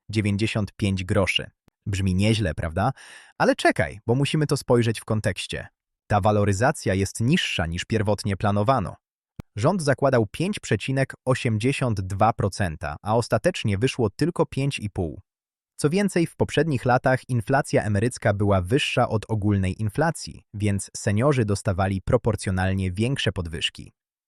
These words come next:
W tym roku jednak inflacja i waloryzacja są na podobnym poziomie,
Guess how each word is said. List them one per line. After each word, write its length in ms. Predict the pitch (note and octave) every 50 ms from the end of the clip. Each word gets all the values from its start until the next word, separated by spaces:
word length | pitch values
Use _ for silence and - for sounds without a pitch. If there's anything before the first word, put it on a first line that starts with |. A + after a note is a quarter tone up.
| _ _
W 100 | _ -
tym 180 | - D#3 E3+ F3+
roku 240 | E3+ F3 - - C#3+
jednak 380 | C3 B2+ B2 B2+ A#2 G#2 -
inflacja 640 | E2 A2 G2 - - G#2+ G#2+ A#2 - - - B2 G#2+
i 140 | - A2 G#2
waloryzacja 760 | F#2 G2 F#2+ F#2+ F#2 F#2+ F2+ F2+ A2+ B2 - - - G#2+ G2
są 220 | - - A2 G2+
na 120 | G2 F#2 -
podobnym 520 | - G2 F#2 D3+ D3 C3+ B2 A2+ G2+ F#2
poziomie, 560 | - G2 F2+ F#2 A#2 B2+ A#2 F2+ D2 B1 -